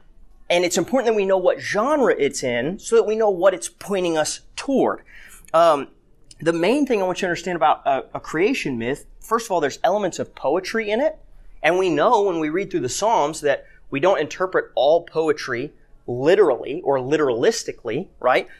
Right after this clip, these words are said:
But we know that, uh, and, and the main thing we learn about a creation myth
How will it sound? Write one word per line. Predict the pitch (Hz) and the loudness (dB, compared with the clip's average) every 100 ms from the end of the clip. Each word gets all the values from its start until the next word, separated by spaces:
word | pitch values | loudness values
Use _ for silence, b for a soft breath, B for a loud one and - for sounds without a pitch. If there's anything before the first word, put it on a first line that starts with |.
| B | B
But | 165 | -2
we | 170 180 | 0 2
know | 180 202 208 | 4 4 4
that, | 175 160 - - - - - - - - - | 4 4 2 -2 -20 -20 -20 -20 -20 -20 0
uh, | 147 139 - | 4 4 4
and, | 170 170 170 | -2 -2 -2
and | 170 170 - - | -2 -4 -20 -18
the | 165 151 | -6 0
main | 160 240 247 | 2 2 2
thing | 220 165 | 0 -2
we | 156 | -2
learn | 143 196 180 | 0 0 2
about | 151 139 | 2 0
a | |
creation | - 170 226 - 123 | 0 -4 -4 -4 -6
myth | 117 120 | -6 -10